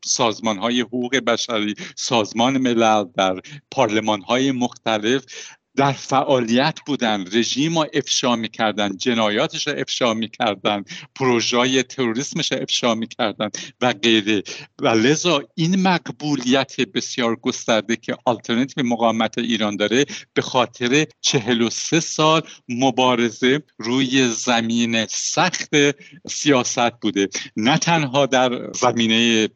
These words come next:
دیپلماسی بلکه در زمینهٔ افشاگری، اه، مثلاً اتمی، افشاگری، اه،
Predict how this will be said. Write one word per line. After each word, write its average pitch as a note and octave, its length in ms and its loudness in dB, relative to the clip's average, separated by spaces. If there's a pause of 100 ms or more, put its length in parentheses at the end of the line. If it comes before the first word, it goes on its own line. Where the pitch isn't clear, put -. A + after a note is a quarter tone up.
(100)
دیپلماسی A#2 680 0
بلکه A#2 400 0
در G#2 220 2
زمینهٔ G#2 600 -2 (280)
افشاگری، A2 1000 2 (240)
اه، G2 240 0
مثلاً A2 440 0
اتمی، A2+ 760 0 (260)
افشاگری، A2 960 0
اه، G2+ 180 -2